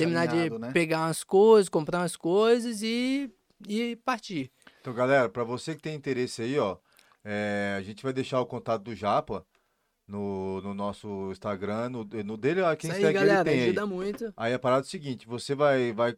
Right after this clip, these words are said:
Speaker 3: vai comprar um número,
Speaker 1: Aham,
Speaker 3: correto?
Speaker 1: é, correto.
Speaker 3: E vai concorrer
Speaker 1: Aham.
Speaker 3: a uma tatuagem em primeiro lugar.
Speaker 2: Primeiro lu-, isso.
Speaker 3: Chega no, é mil e oitocentos,
Speaker 1: Mil e oitocentos,
Speaker 3: correto?
Speaker 1: é.
Speaker 3: Uma tatuagem de mil e oitocentos conto hoje é uma tatuagem do
Speaker 1: Aham.
Speaker 3: caralho, hein,
Speaker 2: Uhum.
Speaker 3: viado? A outra
Speaker 2: É
Speaker 3: é
Speaker 2: mesmo.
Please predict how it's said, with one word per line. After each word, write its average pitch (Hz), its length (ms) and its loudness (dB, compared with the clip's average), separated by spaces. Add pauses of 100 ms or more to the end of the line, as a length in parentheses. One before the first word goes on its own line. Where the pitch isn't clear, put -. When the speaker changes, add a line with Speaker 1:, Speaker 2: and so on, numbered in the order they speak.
Speaker 3:
vai 127 240 0 (640)
comprar 190 320 4
um 220 80 4
número, 233 380 2 (280)
Speaker 1:
Aham, 139 160 0
Speaker 3:
correto? 175 380 6
Speaker 1:
é, 196 220 2
correto. 226 320 -2
Speaker 3:
E - 80 4
vai 156 160 10
concorrer 202 880 4
Speaker 1:
Aham. 208 420 0
Speaker 3:
a 185 60 4
uma 139 160 4
tatuagem 117 600 4
em - 20 -8
primeiro 131 340 2
lugar. 147 300 8
Speaker 2:
Primeiro 180 240 6
lu-, 151 80 -8
isso. 131 140 -4
Speaker 3:
Chega 127 320 4
no, 117 200 -2
é 101 80 0
mil 143 340 0
e 139 80 4
oitocentos, 175 380 2
Speaker 1:
Mil 269 60 -2
e - 20 -4
oitocentos, 214 60 -2
Speaker 3:
correto? 165 340 2
Speaker 1:
é. 165 340 -2
Speaker 3:
Uma 113 120 -8
tatuagem 139 340 2
de 131 60 -10
mil 151 100 -2
e 175 40 2
oitocentos 160 320 -6
conto 147 340 -4
hoje 143 160 2
é 151 40 2
uma 165 80 -2
tatuagem 156 420 0
do - 40 -4
Speaker 1:
Aham. 151 80 -4
Speaker 3:
caralho, 185 380 2
hein, 143 80 -2
Speaker 2:
Uhum. 147 40 -4
Speaker 3:
viado? 117 300 0 (560)
A 123 100 2
outra 190 220 4
Speaker 2:
É 214 60 8
Speaker 3:
é 240 40 8
Speaker 2:
mesmo. 269 120 0